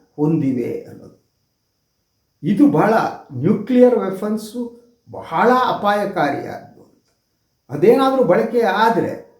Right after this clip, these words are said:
so ಮಾನವ ಜನಾಂಗಕ್ಕೆ ಅದು,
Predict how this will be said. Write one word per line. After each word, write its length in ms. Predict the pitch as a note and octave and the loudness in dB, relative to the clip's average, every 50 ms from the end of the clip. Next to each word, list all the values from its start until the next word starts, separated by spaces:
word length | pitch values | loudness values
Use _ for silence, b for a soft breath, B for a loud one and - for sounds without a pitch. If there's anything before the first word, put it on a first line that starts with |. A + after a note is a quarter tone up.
| _ _ _ _ _ _ _ _ _ _ _ _ _ _ _ _ _ _ _ - | _ _ _ _ _ _ _ _ _ _ _ _ _ _ _ _ _ _ _ -20
so 300 | A#2+ - - A3+ - - | -12 -4 -2 -2 -2 -2
ಮಾನವ 360 | G2 A#2 D3+ F#3+ A3 A#3+ B3 A#3 | -2 -2 0 2 2 4 4 2
ಜನಾಂಗಕ್ಕೆ 880 | - - - C3 C#3 D3+ F#3 A3+ B3 B3 B3 B3 B3 B3 A#3+ A#3+ B3+ | 2 0 -2 -2 -2 0 2 4 4 4 6 6 4 4 2 0 -2
ಅದು, 180 | B3 A#3+ G3+ | -2 -2 -2